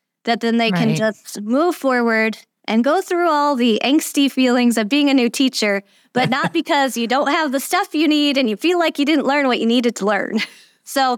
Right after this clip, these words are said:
Speaker 1: that,
Speaker 2: Absolutely. There's
Speaker 1: that's what
Speaker 2: plenty of other things they <laughs> need to focus on.
Speaker 1: Yes.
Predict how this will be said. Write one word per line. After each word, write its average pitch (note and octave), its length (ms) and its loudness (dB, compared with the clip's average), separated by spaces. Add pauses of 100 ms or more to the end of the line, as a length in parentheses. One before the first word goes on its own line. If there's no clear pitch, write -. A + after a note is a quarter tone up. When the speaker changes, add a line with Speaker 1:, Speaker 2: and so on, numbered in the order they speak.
(120)
Speaker 1:
that, F#3 120 -2
Speaker 2:
Absolutely. F#3+ 580 0
There's G3 240 -2
Speaker 1:
that's D4+ 80 -8
what C4+ 80 2
Speaker 2:
plenty C4 200 0
of G#3 100 0
other A#3 280 0
things G3 380 -4
they G3 160 -2
<laughs> B3 100 2
need B3+ 200 0
to A#3 280 -2
focus - 580 -4
on. G3+ 140 -2 (420)
Speaker 1:
Yes. A#3 500 0